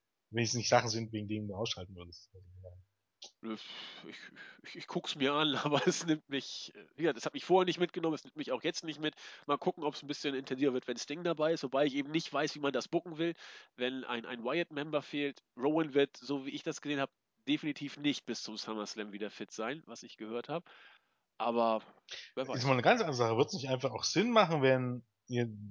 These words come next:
Speaker 1: ganz einfach, wenn Sting gar nicht wrestelt, sondern einfach nur Bray Wyatt das Match kosten würde?
Speaker 2: Ja, wär vielleicht das Beste. Dann machst du ein
Speaker 1: Sting
Speaker 2: Tag-Team.
Speaker 1: kostet das Match?
Speaker 2: Ja.
Speaker 1: Genau. Und nein, nein, gar nicht. Harper und, ähm, Wyatt gegen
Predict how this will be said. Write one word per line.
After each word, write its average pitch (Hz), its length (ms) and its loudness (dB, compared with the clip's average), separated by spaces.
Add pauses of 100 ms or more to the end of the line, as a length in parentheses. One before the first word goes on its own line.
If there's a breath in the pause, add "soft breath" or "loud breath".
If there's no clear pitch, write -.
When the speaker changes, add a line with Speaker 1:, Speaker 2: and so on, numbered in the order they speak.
Speaker 1:
ganz 135 320 2
einfach, 139 340 -2
wenn 123 420 2
Sting 175 300 2
gar 139 160 8
nicht 127 160 0
wrestelt, 170 320 2
sondern 139 240 0
einfach 139 180 -2
nur 123 140 4
Bray 120 160 4
Wyatt 135 220 6
das 180 100 -8
Match 156 180 4
kosten 175 300 2
würde? 185 240 2 (540)
Speaker 2:
Ja, 220 240 2
wär 151 100 2
vielleicht 160 180 0
das 185 120 -6
Beste. 165 360 -4 (960)
Dann 170 140 2
machst 185 200 4
du 180 40 2
ein 165 80 -4
Speaker 1:
Sting 202 200 6
Speaker 2:
Tag-Team. - 20 -8
Speaker 1:
kostet 175 360 10
das 151 120 8
Match? - 540 4
Speaker 2:
Ja. 262 140 -8 (140)
Speaker 1:
Genau. 160 380 8
Und 131 460 -2
nein, 180 240 4
nein, 214 200 2
gar 214 160 10
nicht. 151 220 0 (120)
Harper 196 580 4
und, 156 240 2
ähm, 131 540 -2
Wyatt 127 480 6
gegen 139 380 0